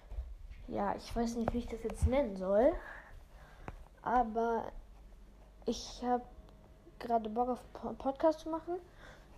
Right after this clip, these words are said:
äh, und deshalb nehme ich jetzt einfach auf und sage, was ich jetzt mache. Jetzt gerade, jetzt nehm, ma-, nehm ich mir ein Brötchen, also jetzt hol ich mir erst einen Teller, hier aus dem Schrank,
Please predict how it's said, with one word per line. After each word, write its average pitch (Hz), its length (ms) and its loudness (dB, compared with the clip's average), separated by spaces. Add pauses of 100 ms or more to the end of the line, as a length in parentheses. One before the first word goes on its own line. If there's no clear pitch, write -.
(100)
äh, 247 200 2
und 269 340 -4
deshalb 240 540 0
nehme 285 220 0
ich 277 60 -6
jetzt - 140 -8
einfach 247 260 -4
auf 247 340 0 (1080)
und 277 360 0 (840)
sage, 214 640 -2
was 214 160 -4
ich 233 140 -6
jetzt 311 180 -4
mache. 196 340 -4 (720)
Jetzt 233 260 -2
gerade, 320 360 6 (1120)
jetzt - 200 6
nehm, 277 240 8
ma-, 294 200 12
nehm 311 120 6
ich 311 120 8
mir 262 80 6
ein 226 100 12
Brötchen, 339 480 10 (880)
also 240 160 2
jetzt 240 100 -2
hol 262 100 2
ich 202 100 0
mir 214 80 0
erst 214 140 2
einen 202 100 -8
Teller, 269 340 0 (240)
hier 240 180 -4
aus - 120 -14
dem 196 100 -10
Schrank, 226 460 -2